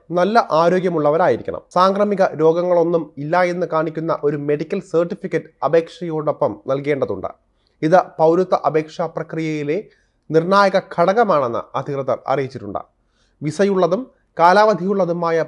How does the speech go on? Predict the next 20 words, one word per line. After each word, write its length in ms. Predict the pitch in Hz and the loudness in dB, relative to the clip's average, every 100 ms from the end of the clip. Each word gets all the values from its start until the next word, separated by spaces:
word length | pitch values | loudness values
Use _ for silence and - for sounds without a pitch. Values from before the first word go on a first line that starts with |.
| - | 0
പാസ്പോർട്ട്, 540 | 165 165 - 175 220 - _ _ _ _ - | 0 0 -4 -4 -4 -12 _ _ _ _ -4
വ്യക്തിഗത 420 | 185 190 233 214 | -2 0 0 2
തിരിച്ചറിയൽ 600 | 196 180 170 214 208 180 151 | -2 -4 -4 -2 -2 0 0
കാർഡ്, 280 | 135 95 - _ _ _ _ - | 0 0 -8 _ _ _ _ 4
സാധുവായ 600 | 180 160 180 170 165 - | 4 4 4 4 4 0
ഒരു 280 | 151 160 160 139 | -2 -4 -4 -4
റെസിഡൻസി 680 | 160 160 196 190 185 180 156 156 | -4 -2 -4 -4 -6 -12 -4 0
കാർഡ്, 300 | 156 175 247 - _ _ 156 | 2 2 -4 -12 _ _ -2
വിവാഹ 360 | 170 214 214 | 6 6 4
സർട്ടിഫിക്കറ്റ്, 880 | 208 202 185 170 175 165 160 - _ _ _ - | -4 -4 -4 -8 -8 -6 -8 -8 _ _ _ -6
ഇണയുടെയും 460 | 160 185 196 190 180 | 0 2 4 2 0
കുട്ടികളുടെയും 540 | 170 160 175 170 170 | -4 -4 -2 0 -2
പാസ്പോർട്ടിന്റെ 720 | 160 170 170 180 170 170 165 | 0 0 0 -6 -6 -6 -6
രേഖകൾ, 480 | 156 156 160 170 160 151 - | -4 -4 -4 -4 -4 -8 -4
പകർപ്പുകൾ, 580 | 156 165 170 175 165 165 - _ _ _ 151 | -2 -2 -4 -2 -2 -4 -10 _ _ _ -4
ഒമാനി 300 | 170 190 196 | 2 2 2
അധികൃതരിൽ 600 | 160 165 165 165 165 160 | -2 -4 -4 -2 -4 -6
നിന്നും 360 | 165 160 110 135 | -6 -8 -10 -4
മാതൃരാജ്യത്തു 720 | 151 170 196 180 170 160 165 | -2 -2 -2 -2 -4 -6 -12
നിന്നുമുള്ള, 460 | 170 165 156 156 | -10 -8 -6 -2